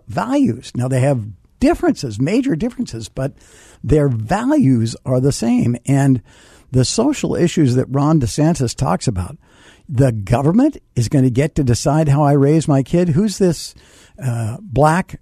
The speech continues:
uh, sports carrot guy or whoever's out there? And he comes out and says, so my, his son comes to him and says, "Dad," his son is five years old, "I wanna be a girl." And the, and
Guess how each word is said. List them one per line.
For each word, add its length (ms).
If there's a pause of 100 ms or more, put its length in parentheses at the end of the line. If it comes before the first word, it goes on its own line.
uh, 460 (560)
sports 400
carrot 300
guy 240
or 100
whoever's 360
out 180
there? 200 (380)
And 120
he 80
comes 200
out 160
and 140
says, 340 (580)
so 260
my, 180
his 220
son 340
comes 260
to 80
him 220
and 100
says, 260
"Dad," 460 (100)
his 200
son 220
is 140
five 320
years 240
old, 280 (320)
"I 80
wanna 220
be 160
a 80
girl." 520 (280)
And 220
the, 220
and 400